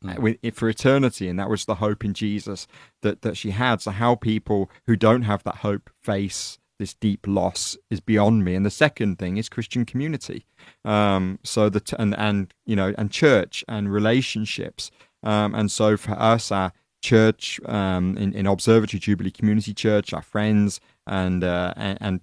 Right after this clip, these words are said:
Speaker 2: like you mentioned, colleagues at the Message, people standing in the gap. And, you know, it became, it became a joke with me and the kids again. For about two months, uh, meals were provided for us, and different people dropping them off. And literally, some people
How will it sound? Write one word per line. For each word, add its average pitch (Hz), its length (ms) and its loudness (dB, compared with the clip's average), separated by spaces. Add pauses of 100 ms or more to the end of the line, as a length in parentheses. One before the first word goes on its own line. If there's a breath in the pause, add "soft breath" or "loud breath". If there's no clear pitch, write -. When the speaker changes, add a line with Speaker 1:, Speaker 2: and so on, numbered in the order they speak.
Speaker 2:
like 95 260 -6
you 101 60 -2
mentioned, 104 360 0
colleagues 104 460 -2
at - 80 -12
the 95 60 -4
Message, 104 420 -4
people 107 260 -2
standing 107 440 0
in 92 100 0
the 87 60 -4
gap. 107 340 2 (280 loud breath)
And, 104 80 -2
you 95 60 2
know, 95 180 2
it 104 200 -4
became, 123 360 2
it 113 120 -2
became 117 280 4
a 107 60 6
joke 113 300 8 (160)
with 113 180 2
me 107 120 6
and 107 100 4
the 107 60 -2
kids 104 260 -2
again. 113 320 4
For 101 40 0
about 101 220 4
two 127 200 8
months, 110 440 2 (240)
uh, 104 180 4
meals 104 540 6
were 101 120 0
provided 101 580 0
for 98 300 -2
us, 92 120 -6
and 92 140 -4
different 101 300 -2
people 101 280 -4
dropping 101 360 0
them 101 80 2
off. 101 120 2
And 117 80 6
literally, 120 280 4
some 135 240 4
people 113 440 2